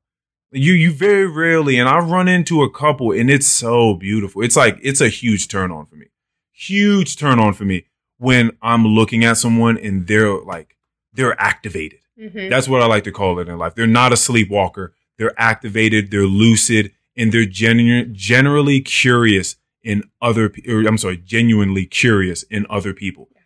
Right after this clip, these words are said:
Speaker 1: and, like, what they have going on. It's really weird to me when people are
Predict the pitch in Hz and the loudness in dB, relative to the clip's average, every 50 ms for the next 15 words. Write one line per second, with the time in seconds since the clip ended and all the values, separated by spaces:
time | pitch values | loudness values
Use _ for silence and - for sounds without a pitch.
0 | _ - 110 104 104 98 92 95 98 107 101 - 110 104 98 98 95 92 101 98 | _ -10 -6 -2 -2 -2 -2 0 0 -2 -2 0 0 0 0 0 0 -2 -4 -6
1 | 95 92 95 90 87 90 113 123 131 120 113 127 160 196 190 180 156 139 131 131 | -4 -4 -4 -6 -6 -4 -4 -6 -6 -8 -8 -4 -2 0 0 2 0 0 0 0
2 | 131 123 117 107 110 107 104 104 101 95 110 107 92 101 101 98 92 - | -2 -2 -2 -2 -2 0 0 -2 -2 -4 -6 -8 -6 -6 -6 -6 -6 -8